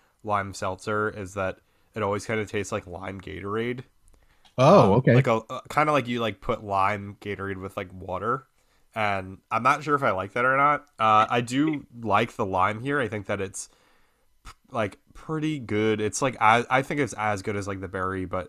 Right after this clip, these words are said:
Speaker 1: I don't, I don't, it's nothing to, like, write home about either. It's, it's fine, you know?
Speaker 2: Weird. I wonder why you think of Gatorade, because, well, like, Sprite and Seven Up, those are all supposed to be, like, lemon lime drinks, right? But
Speaker 1: But
Speaker 2: they,
Speaker 1: I
Speaker 2: they,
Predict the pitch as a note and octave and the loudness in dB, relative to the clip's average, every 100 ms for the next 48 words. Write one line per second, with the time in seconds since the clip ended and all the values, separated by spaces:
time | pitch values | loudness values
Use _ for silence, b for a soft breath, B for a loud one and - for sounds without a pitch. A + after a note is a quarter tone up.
0 | - G#2+ A2 A2 - _ _ - A2 A#2 | -4 -2 -2 -4 -10 _ _ -6 -4 -4
1 | - G#2+ - A#2 - G2 F#2 F2 F2+ F2+ | -6 -12 -8 -8 -6 -10 -10 -8 -8 -8
2 | F2+ F2 F2+ F#2+ F#2 F2+ F2+ G#2 - - | -10 -10 -6 -6 -4 -4 -4 -4 -6 -8
3 | - B2 - G2 E2+ E2+ - F#2+ F2+ - | -10 -10 -6 -4 -4 -8 -10 -8 -8 -10
4 | _ _ _ B B B - A3+ F#3+ - | _ _ _ B B B 4 8 8 8
5 | E3+ A3 A3+ A3 G3 F3 F#3 F3 C3+ A2+ | 8 8 8 10 8 8 6 6 4 6
6 | A#2 C3 A2 G2 F#2 - D3+ F3 D#3 - | 6 8 6 4 0 0 2 2 0 -4
7 | F3+ F3 E3 C#3+ - - E3+ E3 F3+ D3+ | -2 2 4 4 2 0 6 6 6 2
8 | D3+ F3 C#3+ D3 C#3 D#3 D3 D3+ C#3+ - | 0 2 2 2 2 0 2 2 0 0
9 | C#3+ - B2+ A#2 G#2+ G#2+ B2+ B2 A2+ A2 | -4 -2 -4 -2 -2 0 0 0 -2 -2
10 | G#2+ G2+ G#2 F#2 - G#2+ A2 - _ A2 | -4 -6 -8 -8 -2 0 0 -2 _ -2
11 | G#2 _ _ C#3 C#3 D#3+ F3+ C3 F#3 | -2 _ _ -4 6 6 8 6 4